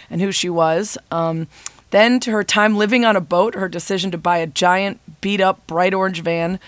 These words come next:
and move out west to live, uh, in the canyons of Utah with her husband and their dogs, uh, about their adventures, their struggles, the difficulties in trying to live the life of a nomad,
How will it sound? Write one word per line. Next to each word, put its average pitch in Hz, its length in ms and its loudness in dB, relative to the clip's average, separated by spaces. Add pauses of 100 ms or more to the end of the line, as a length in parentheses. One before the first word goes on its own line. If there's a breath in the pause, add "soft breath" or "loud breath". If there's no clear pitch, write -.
(300 loud breath)
and 180 120 0
move 180 200 0
out 175 220 6
west 170 280 -2
to 175 80 -4
live, 165 380 -6
uh, 160 240 -6
in 165 100 -2
the 160 80 -6
canyons 190 460 -2
of 151 140 -8
Utah 170 360 -2
with 156 180 -6
her 127 120 -12
husband 202 360 -2
and 160 120 -4
their 156 100 -8
dogs, 190 460 0 (580 loud breath)
uh, 175 240 2
about 208 260 4
their 220 140 2
adventures, 208 640 0
their 175 180 -4
struggles, 185 720 0
the 185 80 -2
difficulties 220 760 0
in 185 100 -4
trying 185 320 0
to 185 120 -8
live 180 260 -2
the 175 100 -2
life 170 200 -2
of 170 100 -8
a 170 80 -4
nomad, 160 480 -2